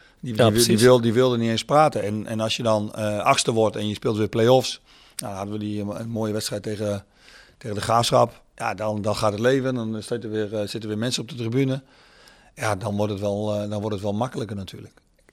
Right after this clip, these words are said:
Speaker 1: En wat er dan vaak gebeurt is dat, dat spelers onderling praten ook met elkaar. Kijk, ik ga spelers, ik ga, eh, Jeroen Veldmaten bellen, eh, van Emma over Teun Bijleveld.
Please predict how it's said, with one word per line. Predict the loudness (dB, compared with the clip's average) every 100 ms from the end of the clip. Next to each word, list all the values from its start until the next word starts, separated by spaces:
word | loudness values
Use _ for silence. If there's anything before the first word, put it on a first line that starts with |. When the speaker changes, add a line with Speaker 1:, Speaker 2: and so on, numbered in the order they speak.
| _
Speaker 1:
En | -4 2
wat | 2 2
er | 2
dan | 0
vaak | 4 2 2
gebeurt | 2 2
is | 2
dat, | -4 -6 -8
dat | -14 -10
spelers | -4 0 0 0
onderling | -4 -2 -2 2
praten | 0 2
ook | -4
met | -4 -6
elkaar. | -8 -12 -16 -20 -20 -18
Kijk, | -12 -8
ik | -2
ga | 2 2
spelers, | 2 2 4 4 2
ik | -2
ga, | -2 0 0
eh, | -2 -4
Jeroen | -2 -2 2
Veldmaten | 2 2 -2 -4 -4
bellen, | -6 -6 -10 _ -20 -20 -20 -20 _
eh, | -14 -10 -8
van | -8 -6 -2
Emma | 0 2
over | 2 2 2
Teun | 0 2
Bijleveld. | 6 4 4 -4 -14